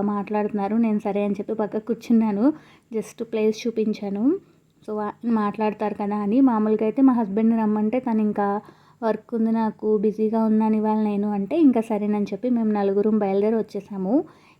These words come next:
ఇందాక శ్రీకర్ సైకిల్ తొక్కుతూ కనిపించాడు కదా, ఏం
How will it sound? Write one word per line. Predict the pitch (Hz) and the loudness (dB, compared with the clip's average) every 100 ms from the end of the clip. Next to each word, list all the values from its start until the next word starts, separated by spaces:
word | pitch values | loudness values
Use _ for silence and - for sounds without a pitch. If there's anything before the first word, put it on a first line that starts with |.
| 226 | -4
ఇందాక | 226 233 233 208 202 202 | -2 -2 -2 -4 -4 -6
శ్రీకర్ | - 220 247 240 240 | -8 -6 -4 -4 0
సైకిల్ | 214 214 233 233 | 0 2 2 0
తొక్కుతూ | 226 226 254 240 | -2 -2 -2 0
కనిపించాడు | 214 214 214 202 185 | 0 0 -2 -4 -4
కదా, | 208 240 277 | -4 2 4
ఏం | 240 | 4